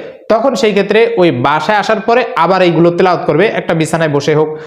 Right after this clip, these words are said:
বা একটা জানামাজে বসে হোক। বসার পরে আপনি এইভাবে সূরা, আম, ইখলাস, সূরা ফালাক, সূরা নাস তিনবার তিনবার করে পড়বেন। "বিসমিল্লাহিল্লাযী লা ইয়াদুররু মা ইসমিহি শাইউন ফিল আরদি ওয়ালা ফিস সামাই ওয়া হুয়াস সামিউল আলিম" তিনবার পড়বেন, আয়াতুল কুরসি একবার পড়বেন। বাস, এগুলো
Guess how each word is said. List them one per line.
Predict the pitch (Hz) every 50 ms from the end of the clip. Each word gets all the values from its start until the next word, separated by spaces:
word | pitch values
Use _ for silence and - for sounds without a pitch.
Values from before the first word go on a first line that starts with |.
| - - -
বা | 147
একটা | 139 - -
জানামাজে | 127 135 139 139 143 143 139 143
বসে | 135 127 127 - 165
হোক। | 170 190 226 - - - - - - - -
বসার | 147 143 190 220
পরে | 196 175 196 247 349 - - - - -
আপনি | 147 147 - 147 147
এইভাবে | 143 143 139 135 131 127 143 131 127 123
সূরা, | 123 - 139 131 127
আম, | 131 131 127 127 120 117 117 117 117 117 - - - - - - - -
ইখলাস, | 143 - 143 131 123 120 120 -
সূরা | - 135 123 120
ফালাক, | - 127 123 123 120 120 117 117
সূরা | - - 131 123
নাস | 120 120 120 117
তিনবার | - 151 139 131 131 131
তিনবার | 143 135 135 127
করে | - 139 127
পড়বেন। | - 147 139 135 165 180 - - - - - -
"বিসমিল্লাহিল্লাযী | 143 123 - 143 131 123 120 120 120 139 135 123 120 113 120 123
লা | 120 117
ইয়াদুররু | 117 117 113 120 117 120 117
মা | 117 117 120 127
ইসমিহি | - - 156 151 165 185
শাইউন | 175 - 160 151 160 151 143
ফিল | - 160 143
আরদি | 139 139 143 135 139
ওয়ালা | 131 131 127 -
ফিস | - 143 131 -
সামাই | 208 185 185 185 175 170
ওয়া | 160 139
হুয়াস | 127 123 120 -
সামিউল | 135 120 120 117 113
আলিম" | 113 117 139 180 202 - - - - - -
তিনবার | 165 156 151 151 143
পড়বেন, | 151 151 151 170 202 - -
আয়াতুল | 147 139 131 - 135 127
কুরসি | 120 131 117 - -
একবার | - 139 127 120 120 110
পড়বেন। | - 117 107 101 107 98 - - - - _ -
বাস, | 156 165 165 165 -
এগুলো | 175 170 170 165 151